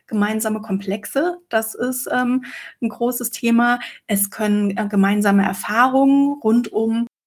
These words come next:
das Problem sein, das du für deine Zielgruppe löst. Wenn du zum Beispiel Leuten, ähm, Le-, äh, Eltern dabei unterstützt, ähm, besser mit,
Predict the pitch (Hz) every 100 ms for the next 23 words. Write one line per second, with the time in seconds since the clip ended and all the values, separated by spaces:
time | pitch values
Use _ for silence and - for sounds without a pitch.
0 | - 202 196 196 202 226 277 269 269 277
1 | - 254 - - 240 240 240 - 240 214
2 | 226 220 233 233 - - - 208 220 196
3 | 190 190 196 196 196 196 - - 202 196
4 | 196 196 202 202 196 196 196 196 190 202
5 | 202 196 202 214 226 190 190 190 202 202
6 | - 269 277 - - - - - _ -
7 | 220 226 226 233 233 277 285 285 262 233
8 | -